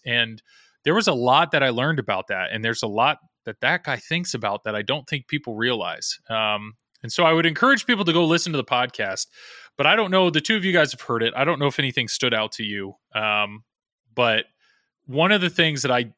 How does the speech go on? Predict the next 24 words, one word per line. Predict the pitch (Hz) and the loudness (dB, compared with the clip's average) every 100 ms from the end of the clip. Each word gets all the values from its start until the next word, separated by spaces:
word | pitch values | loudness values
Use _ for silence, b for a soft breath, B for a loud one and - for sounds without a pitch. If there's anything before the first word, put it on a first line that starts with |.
| _ 135 | _ -2
that | 117 - | -2 -2
stood | - 123 | -4 0
out | 139 - | -2 -4
to | |
me, | 139 | -8
and | 135 139 | -6 -4
we've | 139 - | -4 0
kinda | 214 247 | 0 2
hinted | 185 226 151 | 0 0 0
at | - | -2
this | 104 - - | -6 -6 -6
with | 135 131 | -4 -2
some | - 180 | -2 0
of | |
these | 170 147 | 0 2
other | 147 156 | 0 0
games | 131 123 | 0 -2
that | 117 | -2
we've | 120 120 | -4 -2
talked | - 127 120 | 0 -2 -2
about | 110 - | -4 -4
today, | 110 101 101 b b b b b _ _ | -8 -8 -8 b b b b b _ _
but, | 143 135 | 0 2
like, | 131 113 | 2 0